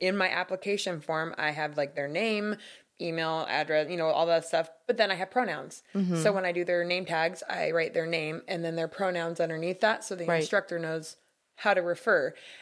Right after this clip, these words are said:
Speaker 1: And, like, we've gotten things like that at, at the boutique where we just have, like, little button pins that have pronouns on because a lot of people like to buy 'em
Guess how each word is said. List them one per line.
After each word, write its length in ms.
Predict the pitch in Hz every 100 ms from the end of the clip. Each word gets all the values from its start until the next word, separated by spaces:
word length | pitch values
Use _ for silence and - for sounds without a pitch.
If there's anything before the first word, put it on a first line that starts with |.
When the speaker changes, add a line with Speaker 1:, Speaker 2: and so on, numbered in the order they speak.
| -
Speaker 1:
And, 440 | 254 226 214 214
like, 260 | 214 233 220
we've 160 | 262 226
gotten 280 | 202 - 202
things 260 | 208 202
like 160 | 196 185
that 220 | 175 175
at, 160 | 175 - _ _
at 140 | 196 185
the 60 |
boutique 440 | 175 180 - 190 -
where 100 | 170
we 80 | 170
just 180 | 175 -
have, 180 | 170 175
like, 160 | 170
little 160 | 233 240
button 320 | 214 - 175
pins 400 | - 147 147 151
that 160 | - 147
have 200 | 151 151
pronouns 420 | 160 156 156 156
on 160 | 156 175
because 160 | 208
a 40 | 233
lot 140 | 247
of 60 | 247
people 220 | 262 247
like 180 | 240 233
to 60 |
buy 260 | 220 208 202
'em 180 | 208